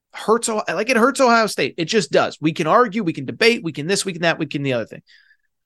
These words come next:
But you look at how the schedule breaks, and you look at the fact that this is a noon kickoff instead of a seven thirty Eastern time A B C game.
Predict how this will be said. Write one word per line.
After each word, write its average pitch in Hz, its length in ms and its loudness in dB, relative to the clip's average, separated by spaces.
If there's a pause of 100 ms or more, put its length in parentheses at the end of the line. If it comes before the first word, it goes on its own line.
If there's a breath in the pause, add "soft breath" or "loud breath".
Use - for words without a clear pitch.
(360)
But 202 260 2
you 220 240 2
look 240 400 4 (140)
at 185 260 0
how 180 360 4
the 180 160 0
schedule 185 420 2
breaks, 147 400 -2
and 147 160 -8
you 151 120 -4
look 190 200 0
at 220 80 -8
the 160 80 -4
fact 170 280 0
that 160 120 -2
this 156 160 -6
is 165 120 -4
a 143 60 2
noon 147 380 -2
kickoff 196 480 0
instead 165 260 2
of 151 100 0
a 135 40 -2
seven 165 380 0
thirty 175 320 0 (120)
Eastern 170 320 -4
time 175 300 4
A 151 80 2
B 147 100 -2
C 160 220 -2
game. 208 300 -4